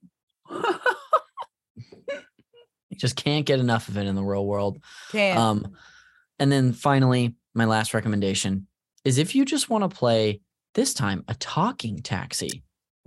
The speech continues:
Speaker 2: but only for a small part of a game, just a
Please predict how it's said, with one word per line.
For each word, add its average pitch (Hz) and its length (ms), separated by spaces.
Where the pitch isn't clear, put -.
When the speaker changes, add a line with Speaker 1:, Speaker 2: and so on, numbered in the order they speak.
Speaker 2:
but 453 140
only 247 320
for 143 240
a 117 80
small 107 400
part - 260
of - 120
a 85 60
game, 92 420
just - 200
a 254 120